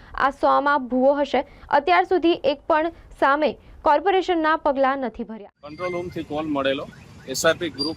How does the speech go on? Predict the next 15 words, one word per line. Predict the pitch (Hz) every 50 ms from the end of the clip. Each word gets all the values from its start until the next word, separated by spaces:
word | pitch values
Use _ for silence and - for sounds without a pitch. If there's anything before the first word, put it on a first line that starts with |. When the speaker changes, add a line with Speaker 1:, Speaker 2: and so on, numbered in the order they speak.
| - 143
Speaker 2:
નાઇનની | 135 135 143 151 156 156 160 160 160 160 160 -
સામે, | - - 135 135 139 135
અ, | - - - - - - 1047 1047 1047 1047 1047 - - - - - - - - 127 127 120 -
જે | 135 135 131 127
ડી | 131 139
માર્ટની | 143 143 143 139 135 147
બાજુમાં | 139 139 131 131 131 143 147 151 143 143 147 147 143 139 139 135
જે | 139 135 135
જગ્યા | 131 127 - 151 151 147
જ્યાં | 139 139 143 135
ભૂવો | 123 117 123 135 151 160 160
પડેલો, | - - 131 131 135 147 175 - - - 320 294 247 247
ઘટના | 127 127 - 143 151
સ્થળે | 147 147 - 151 147 143
તાત્કાલિક | 131 135 135 135 - - 143 139 143 139 139